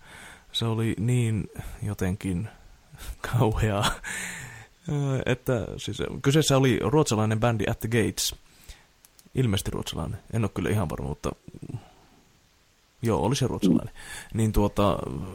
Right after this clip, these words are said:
sitä en kyllä tuota, en, en voinut sietää. Ja sitten juuri siinä juttelin kaverin kanssa, että, että kumpi on black metal, kumpi on death metal. Ja nyt,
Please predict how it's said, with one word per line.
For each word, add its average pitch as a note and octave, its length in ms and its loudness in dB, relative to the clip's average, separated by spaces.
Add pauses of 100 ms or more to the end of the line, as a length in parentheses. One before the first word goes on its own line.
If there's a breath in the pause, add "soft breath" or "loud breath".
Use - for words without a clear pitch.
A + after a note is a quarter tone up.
(320 loud breath)
sitä B2+ 440 0
en A2 400 -2
kyllä F#2+ 400 -2 (180)
tuota, F#2 440 -4 (1700)
en, A#2+ 340 4
en A#2 200 2
voinut G2+ 300 0
sietää. F#2 360 2
Ja F#2 100 4
sitten A2 380 0
juuri A2 300 2
siinä F2+ 320 -2 (220)
juttelin G2 580 -2 (800 soft breath)
kaverin G2+ 340 0
kanssa, D#2+ 400 -4
että, - 320 -8 (180)
että - 200 -18 (480 loud breath)
kumpi A2+ 280 2
on G2 80 0
black G#2 220 0
metal, - 240 -4
kumpi - 320 -2
on A2 180 -2 (400 soft breath)
death - 220 -6
metal. G2+ 260 -6
Ja - 180 -8 (380 loud breath)
nyt, D3 200 0